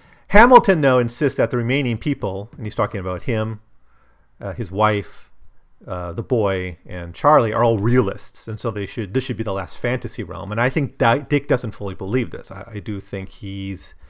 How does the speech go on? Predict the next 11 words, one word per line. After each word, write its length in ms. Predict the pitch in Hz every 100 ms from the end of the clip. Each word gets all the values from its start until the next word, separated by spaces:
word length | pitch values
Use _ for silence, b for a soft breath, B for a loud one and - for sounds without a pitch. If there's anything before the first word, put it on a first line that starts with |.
| b b b
he's 220 | - 123 117
kind 240 | - 147
of 60 | 117
on 100 | 110
the 60 |
side 300 | - 101 95
that 160 | 92 -
there 140 | 95
are 160 | 92 95
eight 280 | 120 98 -
distinct, 560 | 101 - 95 87 -